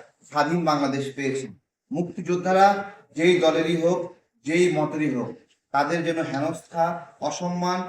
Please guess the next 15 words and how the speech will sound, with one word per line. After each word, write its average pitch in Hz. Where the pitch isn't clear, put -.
ও -
শারীরিকভাবে 160
লাঞ্ছনা 156
না 139
করা 143
হয়, 196
আম 165
জনতা 175
দলের 156
পক্ষ 147
থেকে 175
আমরা 143
সেই 175
আহ্বান 147
জানাচ্ছি। 120